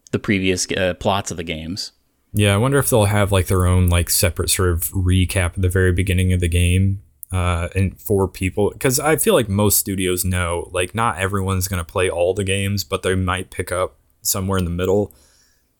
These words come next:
Speaker 2: So you almost have to have, like, some sort of recap, but I don't know.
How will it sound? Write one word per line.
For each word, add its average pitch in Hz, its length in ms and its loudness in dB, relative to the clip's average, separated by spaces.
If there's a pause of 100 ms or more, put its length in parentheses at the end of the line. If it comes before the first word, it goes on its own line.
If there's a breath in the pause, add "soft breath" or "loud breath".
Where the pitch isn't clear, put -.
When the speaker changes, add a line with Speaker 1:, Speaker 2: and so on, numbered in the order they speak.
(220)
Speaker 2:
So - 160 0
you 101 180 2
almost 104 260 2
have 101 340 -2
to 110 120 -2
have, 107 300 -2
like, 101 160 0
some 123 180 0
sort 123 200 0
of 120 60 4
recap, 123 560 2
but 87 300 -4 (1000)
I 92 60 -2
don't 92 140 2
know. 87 260 2